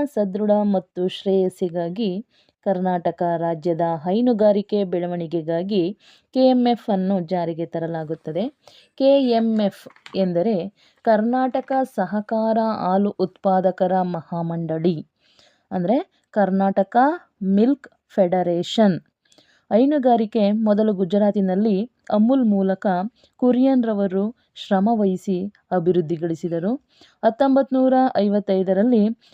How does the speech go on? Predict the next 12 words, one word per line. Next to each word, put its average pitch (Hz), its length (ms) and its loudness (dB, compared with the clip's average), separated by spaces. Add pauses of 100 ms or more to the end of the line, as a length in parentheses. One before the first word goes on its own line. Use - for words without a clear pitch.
(140)
ಮೊದಲ 196 320 2
ಡೈರಿ 196 420 0
ಸ್ಥಾಪನೆ 185 640 -4 (560)
ನ-, 208 80 -2 (600)
ಮ-, 190 200 -4
ಸ್ಥಾಪನೆಯಾಗಿದ್ದು 202 1080 0 (140)
ಕೊಡಗಿನ 202 460 0 (280)
ಕೂಡ್ಲಗಿಯಲ್ಲಿ. 170 840 -2 (680)
ನಂತರ 185 360 2 (720)
ಸಾವಿರದ 196 300 4
ಒಂಬೈನೂರ 190 600 0
ಎಪ್ಪತ್ನಾಲ್ಕರಲ್ಲಿ 185 1120 0